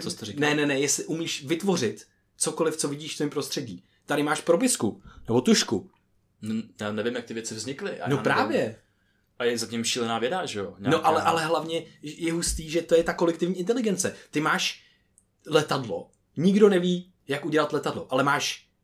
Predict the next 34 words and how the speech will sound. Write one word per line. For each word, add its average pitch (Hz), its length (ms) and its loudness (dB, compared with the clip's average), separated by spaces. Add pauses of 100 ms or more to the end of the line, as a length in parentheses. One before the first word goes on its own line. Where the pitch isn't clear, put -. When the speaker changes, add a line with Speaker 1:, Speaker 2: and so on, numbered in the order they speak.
(400)
Speaker 2:
milion 202 340 6
lidí, 143 420 0 (280)
který 185 360 2
dělají 165 360 2
svoje 165 520 2
věci 160 640 -2 (640)
a, - 260 -6 (420)
a 151 240 -2 (420)
s-, - 200 -2
dohromady 170 500 4
se 190 220 0
vytvoří 156 480 -2
letadlo. 247 540 2 (320)
Ale 156 180 0
je 151 80 2
to 170 120 2
na 165 140 2
základě 156 420 2
toho, 160 200 2
že 165 100 0
prostě 170 480 0 (200)
děláš 156 380 2
nějakou 185 260 0
součástku 143 880 -4 (600)
a 147 100 2
nevíš, 214 380 2
co 185 100 0
se 170 120 2
děje 143 160 2
dál 110 440 -2 (280)
a, 139 60 -2 (220)
a 147 200 -2
někdo 156 360 4
další 170 680 0